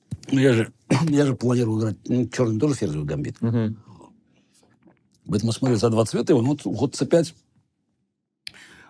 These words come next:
Speaker 1: анализировали. А я, кстати, потом выиграл хорошую партию у, у Олафсона на Олимпиаде.
Speaker 2: На Олимпиаде.
Speaker 1: В шестом году, да. Потому что вот
Speaker 2: В Дубае.
Speaker 1: Ц пять, да, а, этот ход мы анализировали, значит, я, м,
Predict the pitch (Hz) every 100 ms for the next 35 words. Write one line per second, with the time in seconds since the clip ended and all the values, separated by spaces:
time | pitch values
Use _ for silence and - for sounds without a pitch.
0 | _ - 113 117 151 151 139 - 131 143
1 | 143 139 151 160 143 147 127 127 135 110
2 | 123 131 101 107 110 107 104 - 107 -
3 | 123 104 - 95 85 82 90 90 95 92
4 | 120 123 117 104 113 90 95 - 107 120
5 | 101 - - - - - 113 120 98 107
6 | 196 202 - 131 120 98 - - _ 120
7 | 120 113 107 92 90 95 - 98 113 -
8 | 139 123 127 123 139 170 190 170 156 131
9 | 110 - - - 104 120 107